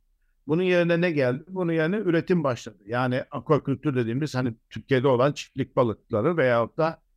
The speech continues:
türler yetiştiriciliği başladı. Dolayısıyla, e, okyanuslar, denizlerdeki, denizden yararlanmanın şekli değişti. Otuz sene önce okyanuslarda,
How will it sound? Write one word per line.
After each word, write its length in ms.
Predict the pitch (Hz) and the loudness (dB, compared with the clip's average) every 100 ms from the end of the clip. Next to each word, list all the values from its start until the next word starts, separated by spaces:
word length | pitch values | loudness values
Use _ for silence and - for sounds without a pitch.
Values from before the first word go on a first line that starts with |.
| _ _ - | _ _ -2
türler 300 | 156 151 139 | 0 2 2
yetiştiriciliği 880 | 131 123 123 - 123 113 127 135 | 0 -2 -6 -4 -2 0 0 0
başladı. 440 | 123 110 - 98 92 | 0 -2 -6 -12 -8
Dolayısıyla, 600 | 127 151 147 175 170 151 - _ _ _ _ | 0 2 2 2 2 0 -6 _ _ _ _
e, 160 | 139 135 | 0 0
okyanuslar, 920 | - 143 160 151 147 - _ 202 185 | 0 -4 0 0 0 -8 _ 0 2
denizlerdeki, 920 | 147 143 123 143 127 147 - 175 123 - _ _ - | 0 -2 0 0 0 -2 0 0 0 -6 _ _ -6
denizden 320 | 131 131 151 | -4 -2 0
yararlanmanın 640 | 156 135 135 131 135 147 170 | 2 2 2 0 0 0 -2
şekli 440 | - 131 131 175 | -2 -4 -2 -2
değişti. 460 | 127 98 - - - _ _ _ _ _ | 0 -4 -8 -16 -16 _ _ _ _ _
Otuz 260 | 139 175 170 | -4 -2 0
sene 220 | 170 160 | 2 2
önce 420 | 143 131 135 120 - _ _ - | 2 2 2 0 -8 _ _ -8
okyanuslarda, 1000 | 113 - 147 135 - 135 127 131 120 | -6 0 0 0 -2 -2 0 2 0